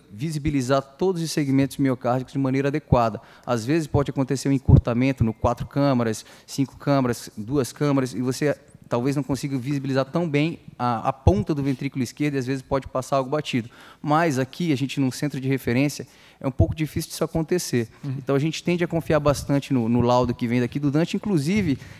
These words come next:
Speaker 1: é rotineiro, paciente que tem conduta cirúrgica e entra pelo pronto-socorro, a gente não costuma seguir, é, adiante se não tiver uma avaliação de ecocardiografista da instituição, porque a gente confia justamente nisso.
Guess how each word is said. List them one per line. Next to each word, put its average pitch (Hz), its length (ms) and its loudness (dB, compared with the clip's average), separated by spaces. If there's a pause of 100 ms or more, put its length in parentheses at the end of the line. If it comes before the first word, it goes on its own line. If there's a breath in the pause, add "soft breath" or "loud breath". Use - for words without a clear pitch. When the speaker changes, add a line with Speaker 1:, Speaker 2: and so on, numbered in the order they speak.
Speaker 1:
é 131 100 0
rotineiro, 156 520 4
paciente 143 480 0
que 160 120 -8
tem 151 160 -6
conduta 147 400 -2
cirúrgica 139 500 2
e 131 140 0
entra 156 180 -2
pelo 143 140 0
pronto-socorro, 139 760 0 (340 loud breath)
a 98 80 -4
gente 143 160 -4
não 175 80 -4
costuma 160 680 -2 (180 loud breath)
seguir, 135 760 -2 (260 soft breath)
é, 117 260 0
adiante 131 440 0
se - 100 -8
não 175 100 -4
tiver 156 240 -4
uma 170 120 -2
avaliação 143 680 -2 (240)
de 123 180 -2
ecocardiografista 135 760 -2
da 143 140 0
instituição, 127 600 -2
porque - 240 -4
a 135 40 0
gente 143 200 -4
confia 143 320 2
justamente 147 440 -2
nisso. 123 220 0